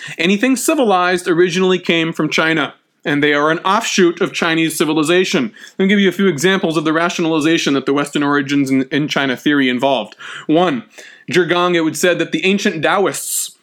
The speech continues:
had methods for extracting mercury, just like modern Western chemistry. Yeah, they're doing some things with chemicals, but we have a long tradition in Taoism of alchemy and mixing chemicals and all this sort of stuff. Two,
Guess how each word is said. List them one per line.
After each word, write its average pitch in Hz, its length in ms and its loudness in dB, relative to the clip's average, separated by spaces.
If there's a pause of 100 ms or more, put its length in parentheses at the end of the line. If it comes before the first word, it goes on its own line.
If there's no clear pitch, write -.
(120)
had 165 180 -2
methods 190 440 -2
for 175 180 0
extracting 185 640 -2
mercury, 277 540 0
just - 340 -2
like 214 260 2
modern 165 460 2
Western 147 440 -2
chemistry. 127 640 -4
Yeah, 226 280 0
they're 269 120 0
doing 262 240 0
some 220 140 -2
things 220 220 0
with - 160 -4
chemicals, 202 460 -2
but 226 120 0
we 392 80 4
have 349 80 2
a 202 60 2
long 170 400 0
tradition 359 400 0
in 180 120 0
Taoism 147 560 0 (920)
of 143 340 -2
alchemy 165 560 2
and 135 160 0
mixing 175 340 -2
chemicals 160 680 0
and 147 100 0
all 147 200 0
this 143 180 -2
sort 139 140 0
of 131 80 -6
stuff. - 400 -4 (960)
Two, 247 360 2